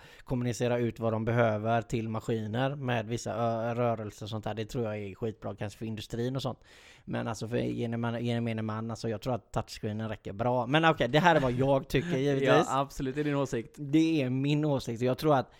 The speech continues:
Speaker 1: men det, det är också någonting som är väldigt relevant i just i ekonomisyfte, att du måste, man får lära sig ganska snabbt i just med sparande att du oftast har fel. Eh,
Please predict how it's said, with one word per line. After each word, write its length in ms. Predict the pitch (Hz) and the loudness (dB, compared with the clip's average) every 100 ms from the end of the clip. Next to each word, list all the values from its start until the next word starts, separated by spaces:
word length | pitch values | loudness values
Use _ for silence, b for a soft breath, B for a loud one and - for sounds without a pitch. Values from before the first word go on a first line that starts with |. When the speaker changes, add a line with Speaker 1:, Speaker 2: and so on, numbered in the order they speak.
| b b | b b
Speaker 1:
men 360 | 143 165 180 | 0 4 4
det, 360 | 143 131 143 147 | 2 -2 -2 0
det 140 | 147 | 4
är 40 | 175 | 4
också 220 | 170 170 | 2 0
någonting 420 | 170 151 147 120 | 0 0 0 -2
som 240 | - 120 120 | -2 -2 -2
är 220 | 113 110 _ _ _ _ _ _ - | -2 -4 _ _ _ _ _ _ -8
väldigt 400 | 123 135 127 98 | 2 4 4 2
relevant 640 | 120 117 120 123 120 - - | 0 2 2 0 -4 -8 0
i 120 | 131 | 2
just 300 | 131 110 - | 2 0 -4
i 140 | 120 | -4
ekonomisyfte, 720 | 123 131 135 135 - 107 135 | -2 -2 0 0 -2 -2 0
att 160 | 131 - b b b b _ | 0 -2 b b b b _
du 560 | - 120 143 151 147 - _ _ _ _ _ | -8 2 4 4 2 -4 _ _ _ _ _
måste, 460 | - 139 147 - 131 | -4 0 0 -2 -2
man 380 | 131 131 139 127 | -2 0 -2 -2
får 140 | - | -2
lära 420 | 139 156 139 120 123 | 2 4 4 2 -4
sig 120 | 123 | -4
ganska 360 | 147 131 - | -2 -2 -4
snabbt 520 | 113 - 156 - - - | -8 -2 -4 -4 -12 -6
i 300 | 135 120 120 | -2 0 0
just 280 | 113 - | -4 -6
med 360 | 123 117 113 104 | -6 -4 -4 -6
sparande 540 | - 123 117 107 107 | -4 -2 0 -2 -6
att 200 | 107 113 - | -6 -8 -8
du 140 | 120 | -2
oftast 400 | 120 120 - 113 | -2 -2 -6 -6
har 160 | 113 113 | -6 -6
fel. 300 | - 151 - _ _ _ b b b b b b _ | -4 -4 -6 _ _ _ b b b b b b _
Eh, 500 | 117 120 120 123 | -2 0 2 2